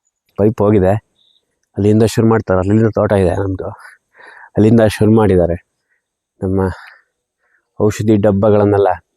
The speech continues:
ಬ್ಯಾರಲ್ಗಳನ್ನೆಲ್ಲ ಅಲ್ಲಿಟ್ಟಿದ್ದಾರೆ ತುದಿಲಿ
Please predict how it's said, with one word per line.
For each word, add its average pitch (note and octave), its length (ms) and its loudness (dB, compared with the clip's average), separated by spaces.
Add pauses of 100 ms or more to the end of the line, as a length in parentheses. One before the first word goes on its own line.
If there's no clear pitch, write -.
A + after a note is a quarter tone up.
(100)
ಬ್ಯಾರಲ್ಗಳನ್ನೆಲ್ಲ G2+ 720 0 (680)
ಅಲ್ಲಿಟ್ಟಿದ್ದಾರೆ G#2 760 2 (340)
ತುದಿಲಿ G2+ 400 0